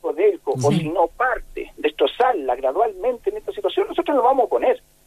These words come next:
Speaker 1: Pero también tenemos hoy día una privatización oculta al no tener un representante de los trabajadores para plantear el énfasis que nosotros necesitamos, porque hemos demostrado el aporte que ha significado Codelco al crecimiento del país. Y hoy día, obviamente, vuelven a aparecer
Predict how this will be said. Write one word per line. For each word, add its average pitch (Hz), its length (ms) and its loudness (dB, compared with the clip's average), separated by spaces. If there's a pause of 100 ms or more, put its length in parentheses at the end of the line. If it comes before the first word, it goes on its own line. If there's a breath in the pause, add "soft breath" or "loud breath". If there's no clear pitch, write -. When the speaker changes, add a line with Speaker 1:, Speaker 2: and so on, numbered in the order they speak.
(280)
Speaker 1:
Pero 151 180 4
también 170 320 0
tenemos 254 320 0
hoy 214 80 0
día 220 200 2
una 233 180 2
privatización 190 500 -2
oculta 247 500 0 (500)
al - 140 0
no 508 120 4
tener 453 220 2
un 466 100 2
representante 349 580 -2
de 208 60 0
los - 80 0
trabajadores 220 540 2
para 180 220 2
plantear 175 640 0
el 151 160 -8
énfasis 208 440 -4
que - 100 -12
nosotros 175 340 -4
necesitamos, 226 480 -2
porque 165 200 -4 (180)
hemos 214 280 0
demostrado 170 580 2 (600)
el 156 160 2
aporte - 420 -2
que - 100 -4
ha 190 40 -2
significado 185 560 0
Codelco 214 420 -2
al 208 60 0
crecimiento 214 500 -6
del 165 140 -2
país. 147 320 0 (180)
Y 143 80 -6
hoy 147 140 -2
día, 233 400 0
obviamente, 202 640 0
vuelven 190 420 0
a 175 40 4
aparecer 160 500 2